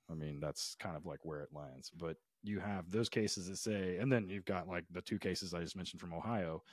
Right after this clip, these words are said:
that said even if they thought that that was the case, and in one of those, I don't remember which one it is, but they said that even if that were the case and they found a legal substance, then there's been no violation committed. Like, I mean, they had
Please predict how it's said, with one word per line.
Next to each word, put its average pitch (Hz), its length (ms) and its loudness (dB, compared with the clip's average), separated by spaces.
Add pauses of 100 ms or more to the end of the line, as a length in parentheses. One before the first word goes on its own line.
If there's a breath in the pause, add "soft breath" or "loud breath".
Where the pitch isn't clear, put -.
(260 loud breath)
that - 80 -16
said 95 240 0 (120)
even 101 200 0
if 98 120 -2
they 90 200 0 (200)
thought 104 380 6 (800)
that 98 80 2
that 92 180 4
was 90 120 -4
the 90 80 -6
case, 85 320 0
and 123 100 8
in 139 160 10
one 135 200 10
of 117 80 10
those, 104 120 6
I 117 40 2
don't 117 40 2
remember 107 180 4
which 101 140 0
one 104 100 2
it 90 80 0
is, 95 220 -2
but 98 160 -6
they 92 140 0
said 92 400 2
that 87 240 2
even 101 280 2
if 87 140 0
that 90 160 0
were 87 100 -2
the 82 80 -2
case 98 320 2
and 90 80 -2
they 85 60 2
found 92 280 0
a 80 40 -2
legal 85 220 0
substance, 85 440 -2
then 80 80 -8
there's 80 160 -4
been 82 140 -4
no 80 100 2
violation 76 540 2
committed. - 320 -12 (1000 soft breath)
Like, 76 380 -2 (540)
I 85 40 -6
mean, 80 140 -4
they 98 160 4
had 92 460 4